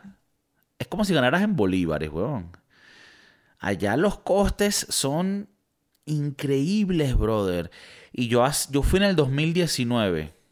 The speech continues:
a Estados Unidos y fui a, fui a los parques. Fui a Di-, a uno de Disney y fue a uno de Universal.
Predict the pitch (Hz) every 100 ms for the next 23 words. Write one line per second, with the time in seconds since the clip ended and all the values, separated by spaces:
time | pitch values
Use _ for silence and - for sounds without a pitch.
0 | - 98 - 101 110 107 90 78 78 82
1 | - 95 98 101 104 110 - - 85 -
2 | - - 104 104 117 - 98 87 80 -
3 | 95 107 110 67 101 117 123 104 127 147
4 | 147 117 - 95 104 107 98 82 69 76
5 | 85 85 76 60 62